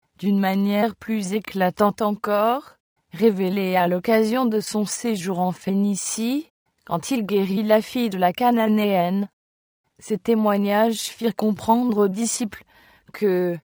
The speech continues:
parmi ceux que beaucoup considéraient comme indignes du salut, se trouvaient des âmes avides de lumière et de vérité. Le Christ cherchait ainsi à enseigner à ses disciples que dans le royaume des cieux, il n'y a ni frontière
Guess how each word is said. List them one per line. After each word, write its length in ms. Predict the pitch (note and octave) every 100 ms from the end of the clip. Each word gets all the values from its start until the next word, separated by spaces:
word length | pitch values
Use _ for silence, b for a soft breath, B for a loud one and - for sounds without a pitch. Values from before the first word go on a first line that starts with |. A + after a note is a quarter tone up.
| _ -
parmi 440 | G#3+ G3+ G#3+ G#3
ceux 280 | A3 - A3+
que 140 | A3 A#3
beaucoup 360 | G#3+ A3+ -
considéraient 760 | - A#3 A3 G#3+ F#3+ F#3+ G#3 A3+
comme 260 | - G#3 G3+
indignes 580 | G#3 F#3 G3+ G3 F#3
du 120 | E3+ F#3
salut, 580 | - G3 G#3+ B3+ D4 - _ _ _
se 200 | - -
trouvaient 480 | G#3+ - A3 G3+ G#3+
des 200 | A3+ G3
âmes 260 | G#3 G#3 G3
avides 360 | F#3+ G3+ A3+
de 100 | G#3
lumière 540 | G#3 A3 A#3 A#3 B3+ A3
et 80 | G#3+
de 120 | G3
vérité. 840 | F3 A3+ A3 G#3+ - G#3 A3 C4+ _ _ _ _ _ _ _ -
Le 140 | G#3+
Christ 460 | - - A3 - -
cherchait 520 | G#3+ F#3+ - - G#3+
ainsi 380 | F3+ E3 - G#3+
à 220 | A3+ G#3
enseigner 580 | G3+ - A#3+ A3 A3 G#3+
à 60 |
ses 240 | - - G#3
disciples 680 | F3+ A3 - - A3+ - - _ _ -
que 120 | A3
dans 200 | A3 G#3+
le 120 | G3
royaume 680 | E3+ F3+ F3+ F3 G3 A3 A3+
des 100 | G#3+
cieux, 400 | - F3 F#3 G#3+ _ _ _ -
il 140 | F#3+
n'y 120 | G#3
a 80 | G3
ni 200 | G#3 G#3+
frontière 1080 | - - A#3 A3+ - G3+ E3 D3+ D3 D3+